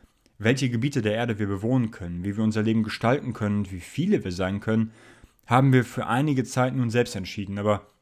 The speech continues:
wenn wir so weitermachen, wird uns diese Entscheidung stückweise immer mehr abgenommen. Das Schalenmodell verschafft uns Demut gegenüber der Kraft der Natur und lehrt uns, unsere Rolle auf diesem Planeten zu rekontextualisieren. Wir sind als Gesellschaften abhängig von einer gesunden Umwelt.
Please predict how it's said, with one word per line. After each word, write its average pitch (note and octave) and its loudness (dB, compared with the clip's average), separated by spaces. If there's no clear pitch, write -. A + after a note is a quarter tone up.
wenn G#2+ -2
wir G#2 2
so G2+ 0
weitermachen, A#2 2
wird A2 0
uns A2 -6
diese G#2+ -4
Entscheidung G#2+ -4
stückweise G#2+ -6
immer G2+ -4
mehr F#2+ -6
abgenommen. G2 -14
Das A2+ -2
Schalenmodell C3+ 2
verschafft A#2+ -6
uns - -10
Demut G2 -4
gegenüber G2 -2
der G2 -2
Kraft A#2 -6
der A2 -2
Natur A#2+ -4
und A2 -4
lehrt A2 2
uns, G#2+ -6
unsere A2+ -2
Rolle B2 2
auf A2 -4
diesem A#2 -8
Planeten A2 -2
zu G#2 -4
rekontextualisieren. G2+ -6
Wir G#2+ -4
sind C3+ 0
als B2+ -4
Gesellschaften B2 0
abhängig G2 -8
von G2 -10
einer G2 -6
gesunden G2+ -4
Umwelt. F#2+ -6